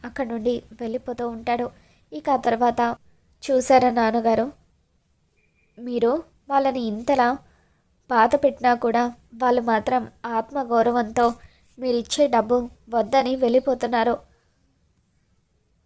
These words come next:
డబ్బు లేకపోవచ్చు వాళ్ళకు, కానీ సంస్కారం మాత్రం చాలా ఉంది" అని చెప్పి సిద్ధు బసవరాజ్తో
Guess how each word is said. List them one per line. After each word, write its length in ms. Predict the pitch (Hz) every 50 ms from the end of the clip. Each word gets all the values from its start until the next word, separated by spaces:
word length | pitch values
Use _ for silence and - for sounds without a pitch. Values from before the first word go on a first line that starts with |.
| _ _ _ - 233 220 -
డబ్బు 240 | 247 226 226 247 330
లేకపోవచ్చు 680 | 311 285 247 - 294 233 262 247 240 240 - - 269
వాళ్ళకు, 400 | 240 240 226 226 233 233 240 233 247 - _ _ - -
కానీ 240 | 269 226 214 233 240 269 269 - - -
సంస్కారం 520 | 269 240 196 233 - - 302 294 277 254 247 240
మాత్రం 280 | 233 - 254 240 247 240 - _ _ _ - -
చాలా 280 | 269 233 220 247 262 262
ఉంది" 260 | 247 233 226 240 254 254
అని 180 | 240 240 214 214 -
చెప్పి 260 | 233 220 - 254 254 233 233 - _ _ _ _ _ _ _ -
సిద్ధు 280 | - 294 269 226 277 254
బసవరాజ్తో 760 | 226 233 220 208 - - 285 277 254 226 - - - 247